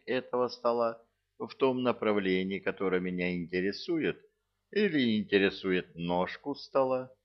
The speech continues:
то я мог бы при желании получить от нее ответ на любой вопрос о происходящем во Вселенной. Я мог бы начать расспрашивать кого угодно и о чем угодно,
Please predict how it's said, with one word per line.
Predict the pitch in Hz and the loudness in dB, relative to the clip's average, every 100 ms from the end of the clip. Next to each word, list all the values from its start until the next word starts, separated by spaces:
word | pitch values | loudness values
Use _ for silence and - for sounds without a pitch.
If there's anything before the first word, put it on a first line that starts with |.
| _ _ _ _ | _ _ _ _
то | 92 | 0
я | 85 87 87 87 - | 4 4 2 0 -4
мог | 78 82 71 | -4 -4 -2
бы | 90 90 | -4 -4
при | - 80 | -6 -8
желании | 73 78 80 90 101 | -6 -2 -2 -2 -4
получить | - 107 117 - 113 117 | -4 -6 -6 -8 -8 -6
от | 110 113 | -8 -4
нее | 107 107 | 0 0
ответ | 107 - 87 107 - - _ _ _ - | 0 -2 -2 -2 -4 -20 _ _ _ -6
на | 98 | -2
любой | 110 104 98 | 0 2 0
вопрос | 104 135 127 110 127 - - _ _ _ _ _ _ 156 | 2 -2 0 2 0 -4 -20 _ _ _ _ _ _ -6
о | 156 | 0
происходящем | 165 160 - 156 101 82 - 90 | 2 2 2 2 4 2 -2 -2
во | 98 | -2
Вселенной. | - - 120 73 64 60 - _ _ _ _ _ _ _ _ _ | -2 -4 -2 -4 -6 -14 -18 _ _ _ _ _ _ _ _ _
Я | 202 208 196 | 2 4 4
мог | 180 175 147 | 2 2 0
бы | 131 | 0
начать | 123 107 107 113 101 | 0 2 2 2 2
расспрашивать | 92 - - 90 90 - 87 - | -2 -2 -2 0 0 0 -6 -2
кого | 85 85 98 92 | 0 2 2 0
угодно | 80 80 95 98 85 85 | 0 2 4 4 2 -2
и | 82 | 0
о | 80 | -2
чем | - 92 95 95 | -2 -2 -2 -2
угодно, | 80 76 73 65 67 | -4 -6 -8 -10 -16